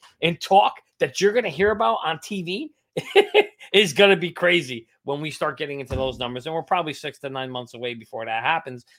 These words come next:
But nonetheless, I think that's when you're really gonna see a lot of, lot of excitement. And guys, you better have an exit plan. If you don't, click on the link below. You get a free thirty-day trial. It's down there every single day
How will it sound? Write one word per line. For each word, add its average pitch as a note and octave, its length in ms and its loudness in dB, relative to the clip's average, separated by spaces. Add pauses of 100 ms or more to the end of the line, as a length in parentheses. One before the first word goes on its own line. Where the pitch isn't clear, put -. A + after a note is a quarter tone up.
(140)
But C#3 140 -4
nonetheless, C3+ 480 -4 (380)
I D3 140 4
think F#3 300 -2
that's D#3 420 2
when C#3+ 140 -8
you're B2 200 -6
really C#3 300 0
gonna A#2 180 -8
see - 180 -10
a A2 60 -4
lot A#2 380 -2
of, B2 80 -6
lot C3 140 -2
of B2+ 40 -6
excitement. C#3 300 -8 (160)
And A2+ 120 -12
guys, D3 220 0
you B2+ 60 -10
better D3 260 0
have D#3 160 2
an D3 80 -4
exit D#3 300 -6
plan. D#3 320 -8
If - 140 -20
you C3 100 -12
don't, D3+ 260 -2 (360)
click F3+ 360 -2
on E3+ 180 2
the D#3 100 -2
link D3 380 -2
below. D#3 540 0 (160)
You C#3+ 100 -14
get C3+ 140 -4
a A#2+ 60 -8
free F3 280 -6
thirty-day D#3 480 -4
trial. D#3+ 400 0
It's C3+ 180 -14
down C#3+ 300 -2
there D#3 260 -8
every D3+ 200 -6
single C#3+ 260 -12
day C3+ 320 -6